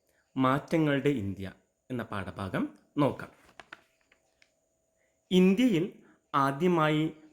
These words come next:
മനുഷ്യർ ഇരുമ്പുപകരണങ്ങൾ ഉണ്ടാക്കി ഉപയോഗിച്ചത് ഇന്ത്യയുടെ വടക്ക് കിഴക്ക് ഭാഗത്തെ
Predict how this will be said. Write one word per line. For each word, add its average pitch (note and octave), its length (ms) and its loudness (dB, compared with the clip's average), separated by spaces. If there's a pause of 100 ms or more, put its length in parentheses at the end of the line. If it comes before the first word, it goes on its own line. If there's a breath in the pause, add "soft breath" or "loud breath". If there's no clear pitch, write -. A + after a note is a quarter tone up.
(120)
മനുഷ്യർ B2+ 540 -2 (400 loud breath)
ഇരുമ്പുപകരണങ്ങൾ A#2+ 1080 0 (100)
ഉണ്ടാക്കി B2+ 460 -6
ഉപയോഗിച്ചത് A2 680 -2 (480 loud breath)
ഇന്ത്യയുടെ B2+ 560 2 (360 loud breath)
വടക്ക് D3 520 0
കിഴക്ക് A#2 320 -2
ഭാഗത്തെ G#2+ 520 -4